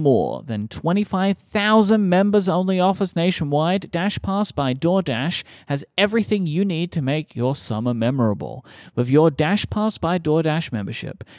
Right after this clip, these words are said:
you can save an average of four to five dollars on every order you place for delivery or pickup. That means, on average, Dash Pass pays for itself when you order just twice a month. With members-only offers and items dropping every week, you have everything you need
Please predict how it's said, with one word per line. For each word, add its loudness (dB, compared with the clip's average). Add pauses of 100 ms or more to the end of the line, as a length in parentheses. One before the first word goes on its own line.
you 2
can -4
save -2
an 0
average 0
of -2
four 2
to -2
five 0
dollars 0 (240)
on -2 (100)
every 0
order 6
you 2
place 0 (240)
for -6
delivery -2
or -2
pickup. -10 (240)
That 4
means, 0
on 0
average, 0
Dash -2
Pass -2
pays 0
for -4
itself -4
when -2
you 0
order 2
just -6
twice -6
a -4
month. -8 (300)
With -2
members-only 0
offers -2
and 0
items -2
dropping -4
every -2
week, -2 (260)
you 0
have 4 (100)
everything 0
you -2
need -4